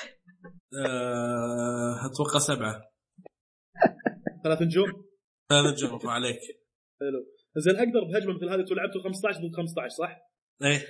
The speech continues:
Speaker 2: أقدر أهجم هجمتين ولا ثلاث هجمات، ولا هجوم
Speaker 1: هج-،
Speaker 2: واحد لك بس؟
Speaker 1: لك هجمتين،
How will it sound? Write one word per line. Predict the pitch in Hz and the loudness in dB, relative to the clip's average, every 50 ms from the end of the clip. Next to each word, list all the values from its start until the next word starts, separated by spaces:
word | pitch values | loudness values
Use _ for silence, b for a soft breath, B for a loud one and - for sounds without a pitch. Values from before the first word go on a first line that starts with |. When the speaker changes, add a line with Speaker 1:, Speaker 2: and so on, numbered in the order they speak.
| - - _ _ _ _ _ _ _ _ _ _ - | -14 -20 _ _ _ _ _ _ _ _ _ _ 0
Speaker 2:
أقدر | 196 196 190 214 202 190 - 180 | 0 2 4 2 2 2 0 -2
أهجم | 180 170 165 185 175 | -4 0 0 0 0
هجمتين | 156 170 165 160 165 - 165 165 190 190 - - - _ _ | 0 -4 -4 -6 -4 -2 -2 -2 -2 -4 -8 -14 -20 _ _
ولا | _ - 151 147 147 143 | _ -4 -2 -2 -2 0
ثلاث | 156 147 135 | -2 -4 -4
هجمات، | 127 143 143 139 147 165 175 170 - | -6 -8 -8 -8 -8 -8 -8 -4 -4
ولا | 143 135 143 147 147 - - _ _ _ _ - 131 151 | -2 -2 -2 -2 -4 -10 -16 _ _ _ _ -6 -2 0
هجوم | 160 147 - 165 | 4 4 4 4
Speaker 1:
هج-، | 151 151 | 6 4
Speaker 2:
واحد | 156 180 160 - 127 | 4 4 4 2 -2
لك | 139 135 - 135 | -6 -6 -4 -6
بس؟ | - - - - _ _ _ _ _ _ _ _ 143 | -8 -8 -8 -14 _ _ _ _ _ _ _ _ 2
Speaker 1:
لك | 143 160 156 - 160 | 2 2 2 2 2
هجمتين، | 185 185 151 165 165 151 - 156 151 165 | 2 2 2 -2 -4 -2 -2 -2 -2 -2